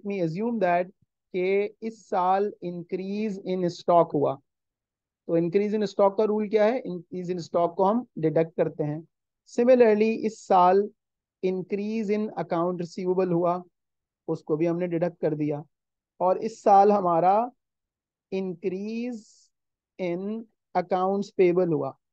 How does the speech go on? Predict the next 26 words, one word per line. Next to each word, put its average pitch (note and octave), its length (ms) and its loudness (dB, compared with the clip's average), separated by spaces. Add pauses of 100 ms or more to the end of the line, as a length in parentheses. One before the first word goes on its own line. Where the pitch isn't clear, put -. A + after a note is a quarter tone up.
(260)
अब E3+ 60 0
increase A3 480 -4
in A#3+ 120 -4
accounts A3+ 320 -2
payable A3 280 2
का A3+ 80 0
रूल A3+ 220 -6
क्या A3 160 2
है, B3 260 -2
इसको F#3 220 -10
हम G#3 160 -4
प्लस F3+ 380 -4
करते - 300 -8
हैं। - 80 -20 (220)
ये G#3+ 280 4
प्लस G3+ 440 -4
माइनस F#3 420 -8
करने F3 320 -4
के F3+ 120 -4
बाद D#3 400 -2 (380)
हमारे F#3 240 -2
पास G3+ 280 0
जो G3+ 120 -4
आंसर F#3+ 520 -4
आता F3+ 280 0
है, F#3+ 280 -2